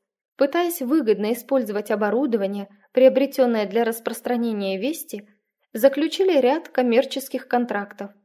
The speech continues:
Настало время, когда среди прочих была напечатана книга,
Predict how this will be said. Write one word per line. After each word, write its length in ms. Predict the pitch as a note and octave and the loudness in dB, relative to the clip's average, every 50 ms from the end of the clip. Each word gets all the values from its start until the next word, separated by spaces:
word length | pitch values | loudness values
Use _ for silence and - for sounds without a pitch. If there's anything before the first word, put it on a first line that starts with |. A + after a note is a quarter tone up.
| _ _ _ _ _ _ _ _ _ _ _ _ _ _ _ _ | _ _ _ _ _ _ _ _ _ _ _ _ _ _ _ _
Настало 540 | - B3 B3 A#3+ A#3+ - A#3+ A3+ G#3+ G3+ G3 | -2 -2 -2 -2 -2 -2 0 0 0 0 0
время, 400 | G3 G#3 C#4 E4 E4+ D4 C#4 - _ _ _ _ _ _ | 0 -2 -2 -2 -2 -4 -6 -10 _ _ _ _ _ _
когда 320 | - C4 C4 B3 B3+ F4 F4+ | 0 0 2 2 2 0 0
среди 340 | - - D4+ D4 A#3 C#4 | 0 0 -2 0 0 0
прочих 480 | C4+ - B3 B3+ C#4+ C#4+ - E4+ D4 C4+ | 0 2 2 2 2 0 -2 -4 -4 0
была 260 | G#3+ A#3 B3+ C4 C#4 | 2 4 4 4 2
напечатана 720 | D#4 D#4+ D4 D4 - A#3+ - - C4+ C4+ C4+ A3+ A3 G#3 G3 | 0 -2 -4 -4 -6 -8 -2 0 0 0 0 -2 -2 -4 -4
книга, 600 | G#3 - A3+ A3+ C#4 E4 D#4 A3+ G3+ G3 G3 | -4 -4 -4 -2 -2 -2 -2 -2 -4 -6 -6